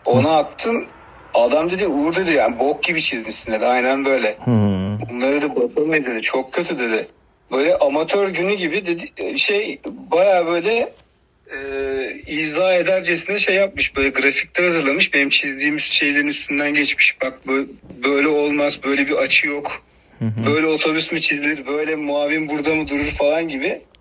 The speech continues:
Speaker 2: Hı hı.
Speaker 1: E, ve sıfırdan. Ya o öncesinde de bir buçuk sene falan köşe çizmiştim ben o dergide.
Speaker 2: Hı hı.
Speaker 1: Sıfırdan başlattım neredeyse. O,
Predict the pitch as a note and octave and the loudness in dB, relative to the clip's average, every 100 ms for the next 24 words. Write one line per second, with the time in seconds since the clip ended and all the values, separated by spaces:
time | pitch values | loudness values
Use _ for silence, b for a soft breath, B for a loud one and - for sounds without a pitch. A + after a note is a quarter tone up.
0 | _ - A2+ G#2 G#2+ A#2 C3+ F3+ - G3 | _ 0 2 2 0 0 0 -2 -2 -4
1 | E3+ F#3+ D3 C3 A#2+ - _ _ - B2 | -2 -2 0 -2 -4 -12 _ _ -4 0
2 | A2 C#3+ C#3 - - - C3+ C#3 D3+ - | 0 0 -2 -8 -16 -6 -2 0 0 0
3 | E3+ F#3+ F#3 E3+ F3 - - F#3 F3 F3 | -2 0 0 0 0 0 0 2 2 2
4 | F3 F#3 - F3 E3 G#3+ F#3+ F3+ C3+ - | 2 0 0 0 0 0 -2 -4 -6 -6
5 | A#2+ A#2+ A#2+ B2 A#2+ B2+ G#3+ C4+ - - | -4 -2 0 0 0 0 -2 -4 -6 -2
6 | - - - A#2+ A2+ B2 G3 A#3+ F#3 G3 | 0 0 0 2 4 2 0 -2 0 0
7 | G#3 G#3 G3+ A#3 G#3 - A#3+ G3 D3+ B2+ | 2 2 2 0 -4 -4 0 2 2 0
8 | - A#3+ | 0 0